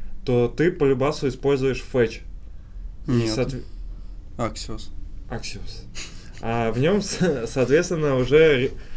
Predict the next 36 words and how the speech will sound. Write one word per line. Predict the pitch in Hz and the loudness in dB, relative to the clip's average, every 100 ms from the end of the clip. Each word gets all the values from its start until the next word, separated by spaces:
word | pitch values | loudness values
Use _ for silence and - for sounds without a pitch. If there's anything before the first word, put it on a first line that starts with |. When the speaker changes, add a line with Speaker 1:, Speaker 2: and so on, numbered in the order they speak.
| - | -6
Speaker 1:
есть, | 113 113 143 143 - | -4 2 2 0 0
э, | 117 113 110 104 - - | 0 2 0 -2 -4 -6
под | - | -4
капотом, | 127 - 165 - 127 113 - - - - | -2 0 0 2 0 -2 -8 -10 -10 -6
ну, | 143 127 | -2 0
реализована | 123 123 156 143 120 | 2 4 6 6 2
асинхронность. | 113 131 123 139 120 107 - | 0 -2 -2 0 0 -2 -6
То, | 107 - - | -10 -10 -6
то | 127 | -4
есть | 120 | -4
тебе | 120 123 | -2 -2
не | 135 | 0
надо | 147 139 110 | 0 0 0
async | 104 127 120 | -2 -4 -4
await | 110 123 120 101 | 0 0 -2 -6
туда | 104 98 95 | -6 -4 2
впихивать. | - - 107 95 - - - - | 10 10 10 4 2 0 -2 -6
Ты | 117 113 | -4 -4
используешь | 110 165 180 123 | -2 0 2 0
то, | - - 147 | -2 -2 -2
как | 135 - | -2 -6
Axios | - - 98 117 - 110 95 110 | -8 -8 -6 -6 -4 -6 -6 -8
реализован. | 101 98 101 95 90 135 | -6 -6 -4 -6 -6 -2
Speaker 2:
Ну, | 131 | -2
ты | 123 127 | -2 -4
используешь | - 127 123 123 - | -2 -2 -2 -2 -4
это | 117 123 117 | -4 -2 -2
в | 113 | -2
виде | 110 120 120 | -2 -4 -2
промисов. | 113 110 110 110 - - - - - - | -4 -4 -4 -6 -8 -12 -12 -12 -10 -8
Speaker 1:
Ну | 120 113 | -4 -2
да. | 101 95 98 - - - - - - - - | -2 -4 -8 -12 -14 -14 -14 -14 -14 -12 -2
Ну, | 139 156 | 2 4
или | 139 156 | 4 4
ты | 165 156 | 4 6
возьмешь | 160 160 170 | 4 4 0